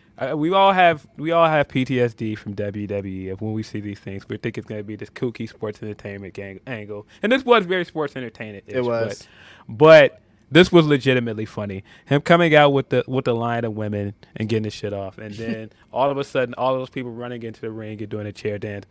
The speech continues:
Speaker 1: Hilarious. I, like, I, I cannot admit to you how hard I laughed at it. Legitimately funny.
Speaker 2: But yeah, this is one hundred percent kooky sports shit 'cause the punchline is him falling into a cake. So. <laughs>
Speaker 1: Uh, yes, absolutely.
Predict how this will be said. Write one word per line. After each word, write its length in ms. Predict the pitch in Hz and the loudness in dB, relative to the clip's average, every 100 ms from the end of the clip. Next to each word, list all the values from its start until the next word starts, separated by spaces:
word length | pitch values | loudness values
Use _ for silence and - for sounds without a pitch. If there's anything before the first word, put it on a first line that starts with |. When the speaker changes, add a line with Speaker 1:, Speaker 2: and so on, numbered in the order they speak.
| _ _ - | _ _ 2
Speaker 1:
Hilarious. 600 | 156 156 139 113 101 - | 4 8 6 4 -6 -8
I, 120 | 143 143 147 147 | -4 -4 -6 -4
like, 280 | 147 147 98 | 0 0 2
I, 320 | 151 160 156 | 4 6 4
I 360 | 135 160 160 160 - | 6 6 6 2 -4
cannot 320 | - 185 180 | -2 2 2
admit 260 | 160 143 151 | 2 -4 -6
to 120 | - | -6
you 100 | 135 | -6
how 160 | 135 135 | 0 0
hard 280 | 131 131 123 | 2 0 0
I 80 | 117 | -2
laughed 360 | 113 107 - | -4 -6 -8
at 120 | 110 | -10
it. 120 | 104 - _ _ _ | -10 -14 _ _ _
Legitimately 580 | - 139 156 160 139 123 | -4 0 2 2 0 -10
funny. 300 | 120 101 82 _ - - | -12 -18 -20 _ -20 -4
Speaker 2:
But 180 | 143 | -2
yeah, 140 | 143 147 | 2 2
this 200 | 139 175 | 2 0
is 120 | 170 | -2
one 160 | 151 143 | -2 0
hundred 260 | 143 131 120 | -2 -4 -8
percent 320 | 135 127 107 | -8 -10 -8
kooky 280 | 135 113 117 | -10 -8 -14
sports 320 | - 117 110 | -10 -10 -10
shit 200 | 123 107 | -14 -12
'cause 140 | 113 | -12
the 80 | 107 - _ | -14 -18 _
punchline 480 | 139 131 - 113 107 | -8 -6 -8 -10 -10
is 120 | 104 | -12
him 240 | - 110 101 | -10 -10 -12
falling 320 | - 110 101 95 | -12 -10 -10 -16
into 240 | 98 95 | -18 -18
a 40 | |
cake. 460 | 87 - 104 87 - | -18 -18 -18 -18 -20
So. 180 | - 104 - | -18 -6 -6
<laughs> 60 | - 262 - | -2 -4 -2
Speaker 1:
Uh, 240 | - 170 - | 4 6 6
yes, 280 | 175 156 113 | 6 6 4
absolutely. 580 | - 151 226 131 117 107 | 4 4 2 -2 -4 -2